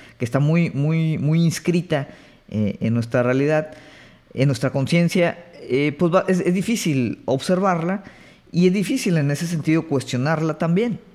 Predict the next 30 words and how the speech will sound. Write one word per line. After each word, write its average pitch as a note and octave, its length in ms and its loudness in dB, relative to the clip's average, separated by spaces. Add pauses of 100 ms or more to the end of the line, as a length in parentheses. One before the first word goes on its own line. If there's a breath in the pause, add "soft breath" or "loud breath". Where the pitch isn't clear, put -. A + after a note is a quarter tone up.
(180)
¿no? - 220 -8
Entonces, D#3+ 400 -2 (420 loud breath)
¿qué - 80 2
es G3 60 2
lo G#3+ 60 -2
que G#3+ 100 -2
pasa? A3 320 -2
Que G3+ 320 -4 (140)
vamos D3+ 440 2
por E3+ 180 -2
la F3 100 2
vida F#3 280 2
sirviendo E3 800 0
inconscientemente D#3+ 1080 0
al D3+ 180 0
poder E3 380 2
o D3 80 2
al B2 80 2
status C#3+ 360 -4
quo, F#3 320 -2 (840)
replicando D3 680 2
los F3 120 0
mecanismos F3 560 0
de E3+ 100 -2
este F#3+ 280 -6 (960 loud breath)
y G3 80 4
replicando F3 520 0
los D3+ 140 2
discursos A#2 500 -2
mismos, - 600 -6